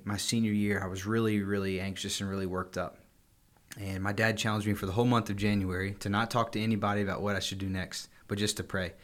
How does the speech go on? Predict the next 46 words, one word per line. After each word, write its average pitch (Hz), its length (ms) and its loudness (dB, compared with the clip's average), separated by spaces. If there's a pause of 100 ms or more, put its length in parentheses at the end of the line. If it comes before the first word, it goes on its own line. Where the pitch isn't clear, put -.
(460)
Um, 87 320 -10 (100)
and 95 140 -6
I 90 60 -4
can't 139 220 0
remember 127 180 6
exactly 104 400 4
the 95 80 0
timeline, 92 400 -4
but 92 80 -2
it 95 40 -2
was 92 80 0
somewhere 123 280 2
around 107 200 4
February 104 460 2
or 98 60 2
March 95 440 -4 (340)
where 104 100 -2
Tyler 95 280 -2
said, 90 180 -4
"Hey, 104 200 0
I'm 92 180 -2 (420)
thinking 101 340 0
about 92 280 -2
going 95 200 -4
to 90 60 -4
plant 90 280 -8
a 80 40 -10
church." - 520 -4 (120)
And 92 240 -6
he 92 80 -10
said, - 200 -8
"I 98 40 -8
think 95 200 -6
I'd 92 140 -6
like 92 140 -8
for - 140 -6
you 92 100 -2
to 92 60 -12
take 101 180 -6
over 87 140 -8
the 87 60 -10
college 107 360 -8
ministry." - 520 -10
And - 100 -14
I - 20 -12
said, - 240 -10